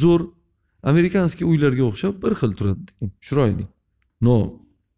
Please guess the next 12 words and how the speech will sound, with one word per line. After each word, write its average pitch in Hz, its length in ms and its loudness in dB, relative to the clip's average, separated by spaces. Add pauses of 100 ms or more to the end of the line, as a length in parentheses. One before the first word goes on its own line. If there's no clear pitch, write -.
(340)
kirib 113 240 0
kelyapsam 110 480 0
o'sha 98 120 -2
mahallaga, 101 420 -2 (140)
yo'lini 120 360 4 (180)
ko'ryapsam 104 680 0
ko'zing 113 320 -2
bilan, - 160 -6
может, 110 360 0 (540)
может, 104 300 2
yo'ldan 107 500 2
boshlarmiz. 160 580 -6